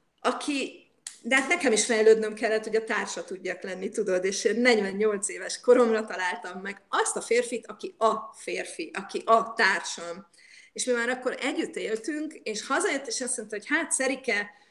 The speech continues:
kineveztek Jordániába, mert ő ennek a térségnek a szakértője, és hogy hát négy évre szól, és most akkor mi lesz?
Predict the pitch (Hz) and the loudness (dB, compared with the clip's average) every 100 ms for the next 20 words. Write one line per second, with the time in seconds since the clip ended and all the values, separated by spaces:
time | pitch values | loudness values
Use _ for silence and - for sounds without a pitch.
0 | _ _ _ _ _ - 262 208 196 - | _ _ _ _ _ 0 2 2 -2 -6
1 | - 208 214 202 185 185 180 180 180 175 | -2 -2 0 -2 -4 -6 -6 -6 -6 -4
2 | 180 185 185 175 180 - 175 - - 240 | -2 -2 -4 -8 -8 0 0 0 -4 -6
3 | - - 220 - 185 180 180 185 180 175 | -4 -2 0 0 0 0 -2 0 2 0
4 | 185 - - - 214 196 214 175 165 170 | 0 -2 -6 -8 -10 -6 -6 -4 -2 -2
5 | 165 170 - 220 220 208 196 - - - | 0 -2 2 4 4 4 -2 -4 -10 -16
6 | - - 170 170 - - - - | -16 -6 -2 0 0 -2 -4 -6